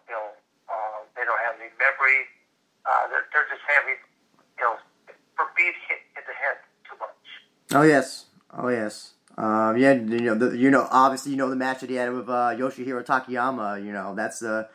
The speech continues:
Speaker 2: that's the one that they all, that every, all the fans point to, you know, for, uh, you know, I got
Speaker 1: That, that,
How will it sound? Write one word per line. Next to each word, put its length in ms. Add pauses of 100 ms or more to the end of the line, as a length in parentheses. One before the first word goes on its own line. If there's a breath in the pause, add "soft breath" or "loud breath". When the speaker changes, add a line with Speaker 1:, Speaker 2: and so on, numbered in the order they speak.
(360 soft breath)
Speaker 2:
that's 160
the 80
one 120
that 100
they 80
all, 220
that 160
every, 220
all 200
the 100
fans 220
point 400
to, 100
you 160
know, 220
for, 320
uh, 340 (1300)
you 100
know, 220
I 100
got 220
Speaker 1:
That, 80
that, 180